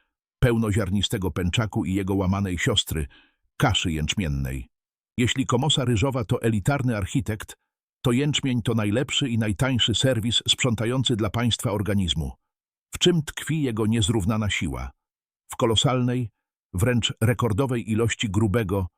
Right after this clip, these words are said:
nierozpuszczalnego błonnika. Często nie doceniamy jego roli, goniąc za witaminami, ale dla zdrowia wątroby stan jelit to kwestia przetrwania.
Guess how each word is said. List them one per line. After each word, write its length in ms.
nierozpuszczalnego 920
błonnika. 680
Często 360
nie 140
doceniamy 480
jego 240
roli, 320
goniąc 400
za 120
witaminami, 680
ale 160
dla 160
zdrowia 340
wątroby 500
stan 260
jelit 460
to 120
kwestia 480
przetrwania. 640